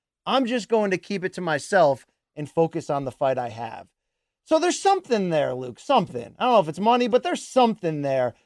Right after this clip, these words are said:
I had Oscar De La Hoya on yesterday. You can watch that interview this week on morn-, on youtube dot com slash morning combat.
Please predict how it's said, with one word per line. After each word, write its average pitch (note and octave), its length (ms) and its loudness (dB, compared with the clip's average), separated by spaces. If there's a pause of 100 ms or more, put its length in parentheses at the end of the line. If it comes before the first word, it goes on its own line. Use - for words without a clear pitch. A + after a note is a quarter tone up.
(280)
I D3+ 60 -2
had B3+ 240 6
Oscar A#3+ 260 0
De G3+ 140 2
La F#3+ 120 4
Hoya F#3 220 4
on E3+ 180 0
yesterday. E3 440 0
You D3 100 -4
can D3+ 140 -6
watch F#3 260 2
that E3+ 160 2
interview E3 300 -2
this D3 200 -6
week D#3 220 -4
on C#3 140 0
morn-, D3 320 -6
on C#3+ 180 -2
youtube D#3+ 280 -8
dot D3+ 200 2
com D#3+ 160 -2
slash D3 240 -8
morning D#3 220 -6
combat. D3 420 -2